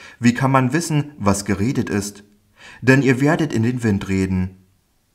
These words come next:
Zwar es ist mancherlei Art der Stimme in der Welt,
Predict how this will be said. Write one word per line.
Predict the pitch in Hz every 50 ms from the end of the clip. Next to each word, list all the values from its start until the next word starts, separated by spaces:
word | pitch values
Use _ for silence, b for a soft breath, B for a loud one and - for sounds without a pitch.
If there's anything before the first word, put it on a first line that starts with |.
| _ _ _ _ _ _ _ _ _ _ _ _ _ _ _ _ _ _ _ _ _ _ _ _ _ _ _ _ _ _ _
Zwar | - - - 110 120 123 127 127
es | 131 131 -
ist | 131 123 - -
mancherlei | 117 117 131 160 - - 139 123 120 117 - -
Art | - 110 139 135 - -
der | 104 101
Stimme | - - - 127 139 123 104
in | 95 101 98
der | 98 95 90
Welt, | 98 90 85 87 92 107 - b